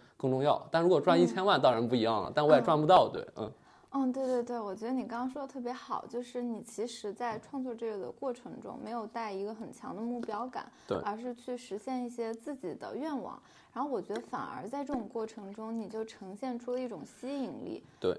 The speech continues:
Speaker 2: 然后比较松弛，大家也就愿意看你的内容，然后因此你就成为了一个有影响力的人。
Speaker 1: 嗯。对，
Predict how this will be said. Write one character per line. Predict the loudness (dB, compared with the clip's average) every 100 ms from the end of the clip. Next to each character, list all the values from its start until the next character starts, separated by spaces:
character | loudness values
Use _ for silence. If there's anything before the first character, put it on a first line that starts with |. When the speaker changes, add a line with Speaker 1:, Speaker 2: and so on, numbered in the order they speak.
| -4
Speaker 2:
然 | -6
后 | -4
比 |
较 | -2 -4
松 | -4 -4 -4 -4
弛， | -10 -8 -6
大 | -4 -4
家 | -6
也 | -4 -4
就 | -4
愿 | -4 -2
意 | -4
看 | -6 -6 -6
你 | -6
的 | -8
内 | -10 -10
容， | -10 -10 -10
然 | -8
后 | -6 -6
因 | -2 -4 -4
此 | -8 -10 -8
你 | -6
就 | -6
成 | -8 -10
为 | -8
了 | -4
一 | -2
个 |
有 | 0 -2
影 | -4 -6 -6
响 | -6 -8 -8
力 |
的 | -8
人。 | -8 -12
Speaker 1:
嗯。 | -16 _ -10
对， | -8